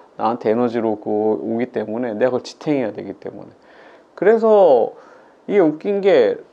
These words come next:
그 고반발성이라든지 거대한 힘을 써야 되는 그런 것들에 대해서는 오히려 사용자의 컨디션이나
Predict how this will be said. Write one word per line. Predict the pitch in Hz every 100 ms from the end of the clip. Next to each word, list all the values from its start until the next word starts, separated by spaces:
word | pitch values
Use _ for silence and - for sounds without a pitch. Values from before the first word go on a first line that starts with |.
| _ _ _ -
그 | - 156 - _
고반발성이라든지 | - 233 254 170 180 240 254 240 226 220 214 208 196 170 151 185
거대한 | - 170 180 233 233
힘을 | 247 277 269 254 226
써야 | 214 214 214 208
되는 | 196 175 156
그런 | 147 147 147
것들에 | 143 - 135 135
대해서는 | 123 104 110 123 147 127 - -
오히려 | 135 160 165
사용자의 | 226 220 240 220 156 151
컨디션이나 | 220 226 226 208 165 123 143